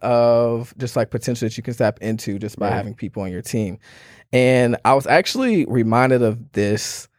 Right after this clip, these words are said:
Speaker 1: yesterday because I was picking up my sister from school, right?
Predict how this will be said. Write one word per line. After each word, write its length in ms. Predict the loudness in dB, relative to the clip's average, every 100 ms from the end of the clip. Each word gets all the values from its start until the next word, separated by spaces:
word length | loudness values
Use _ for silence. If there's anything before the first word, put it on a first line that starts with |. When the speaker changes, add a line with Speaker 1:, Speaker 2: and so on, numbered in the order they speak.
| _
Speaker 1:
yesterday 1040 | -6 2 2 0 -4 -2 0 0 0 -4 -6
because 340 | -6 0 2
I 120 | 2
was 180 | 2 0
picking 320 | -2 -2 2
up 380 | 2 4 2 0
my 400 | -2 0 0 -2
sister 300 | -2 -4 -2
from 180 | -4 -6
school, 420 | -8 -4 -2 -2
right? 320 | -2 -2 -4